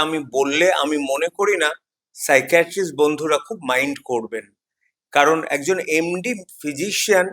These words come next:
ইন্টারনাল মেডিসিনের লোক হয়ে আমি এটা সম্পর্কে মন্তব্য করতেই পারি। ওর মা বাবাকে না দেখে থাকলেও এই অবস্থায় ওনাদের মা বাবার যে মেন্টাল কন্ডিশন,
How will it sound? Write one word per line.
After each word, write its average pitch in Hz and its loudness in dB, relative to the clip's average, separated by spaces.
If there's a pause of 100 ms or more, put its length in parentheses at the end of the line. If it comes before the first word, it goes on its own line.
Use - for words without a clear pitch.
(140)
ইন্টারনাল 175 4 (100)
মেডিসিনের 170 0 (140)
লোক 151 4 (120)
হয়ে 135 4 (500)
আমি 160 0
এটা 151 0 (100)
সম্পর্কে 147 -4 (100)
মন্তব্য 127 -4 (160)
করতেই - -4
পারি। 110 -8 (760)
ওর 175 6 (140)
মা 160 8 (100)
বাবাকে 208 2 (160)
না 143 6 (160)
দেখে 214 -2 (120)
থাকলেও 151 0 (340)
এই 202 0 (180)
অবস্থায় 214 2 (340)
ওনাদের 208 0 (120)
মা 160 6 (100)
বাবার 165 6 (140)
যে 160 -4 (120)
মেন্টাল 143 -6 (120)
কন্ডিশন, 135 -2